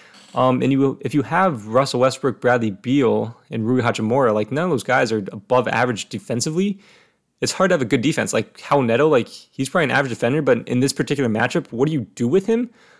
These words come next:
Um, you can hide him out on Danny Green and, like, have him lock and trail against, um, Seth Curry all you want, but, like, even, like, locking and trailing, that's not really what he excels at. He really excels, like, getting in on ball against,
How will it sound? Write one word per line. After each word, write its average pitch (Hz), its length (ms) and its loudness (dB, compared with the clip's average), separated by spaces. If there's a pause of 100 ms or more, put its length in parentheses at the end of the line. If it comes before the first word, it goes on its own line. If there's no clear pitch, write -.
(180)
Um, 120 380 2
you 127 120 -2
can 147 140 -2
hide 135 180 0
him 143 80 0
out 151 140 2
on 123 120 0
Danny 131 220 0
Green 123 280 -2
and, 131 120 -2
like, 110 160 -2
have 123 160 0
him 123 100 -2
lock 120 200 0
and 113 100 -2
trail 127 280 2
against, 113 640 -4
um, 107 520 -6 (100)
Seth - 300 -2
Curry 131 260 2
all 123 180 2
you 127 140 2
want, 117 220 0
but, 139 80 2
like, 113 160 2
even, 151 160 2
like, 151 120 0
locking 123 300 4
and 120 80 -2
trailing, 131 300 0
that's 123 160 -2
not 156 80 0
really 156 140 2
what 127 140 2
he 123 60 0
excels 120 400 0
at. 156 140 2
He 120 80 -2
really 127 220 2
excels, 123 260 -4
like, 113 260 -4
getting 123 240 0
in 127 220 -2
on 123 180 0
ball 117 220 2
against, 123 400 -2